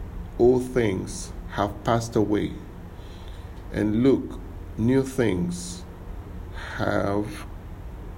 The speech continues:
come." Now,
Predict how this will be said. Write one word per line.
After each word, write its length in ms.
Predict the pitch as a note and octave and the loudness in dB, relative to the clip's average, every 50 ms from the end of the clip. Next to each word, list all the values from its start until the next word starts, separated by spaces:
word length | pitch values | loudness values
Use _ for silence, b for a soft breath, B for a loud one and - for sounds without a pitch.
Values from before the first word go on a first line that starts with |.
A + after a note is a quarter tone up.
| - - - | -12 -10 -6
come." 340 | - - G#2+ F2 E2 E2+ - - - - - - B B B B B B B B B B - - - - - - - - - - - - - - - | 0 2 2 2 2 0 -4 -8 -10 -10 -12 -12 B B B B B B B B B B -6 -6 -6 -6 -6 -8 -8 -8 -8 -2 -2 -2 -2 0 4
Now, 420 | D3+ D#3 D#3 C#3+ B2+ A2+ G#2 G#2 | 6 8 8 6 6 2 0 -2